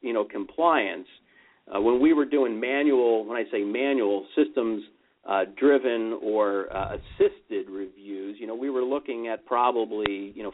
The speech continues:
five to, to ten loans per day on a, on a per person on a compliance review, and that number's twenty-five right now. So as automation has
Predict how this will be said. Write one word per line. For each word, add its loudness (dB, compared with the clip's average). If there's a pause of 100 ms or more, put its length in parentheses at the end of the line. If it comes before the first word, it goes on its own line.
five 0 (140)
to, 0 (120)
to -2 (200)
ten 0 (380)
loans 2
per 2
day 4
on 0
a, 2 (100)
on 0
a -4
per 2
person 0 (420)
on -6
a -6
compliance 0
review, 0
and 4
that 6
number's 4
twenty-five 2
right -6
now. -14 (640)
So 6
as 0
automation 0
has -2